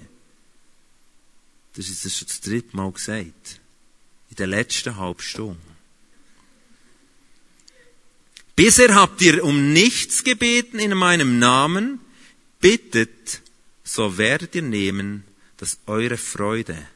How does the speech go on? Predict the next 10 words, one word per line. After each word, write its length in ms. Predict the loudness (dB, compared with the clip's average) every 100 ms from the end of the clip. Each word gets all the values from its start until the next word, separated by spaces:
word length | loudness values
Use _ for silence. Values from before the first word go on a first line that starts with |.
| _ _ _ _
vollkommen 1040 | -16 -10 -8 -8 -12 -18 -18 -16 -14 -12
sein.“ 340 | -14 -14 -18 -20 _ _ _ _ _ _ _ _ _ _ _ _ _ -20 -2
Jesus 220 | 0 2
hat 220 | 0 -2 -10 -6
in 80 |
seiner 300 | -4 -2 -2
Abschiedsrede 1000 | -4 -6 -2 -2 -2 -2 -2 -2 -2 -4 -16 -20 -20 _ -20 -14 -2
die 60 |
Jünger 240 | 0 2 -2 -4 -18 -6
wie 260 | -6 -6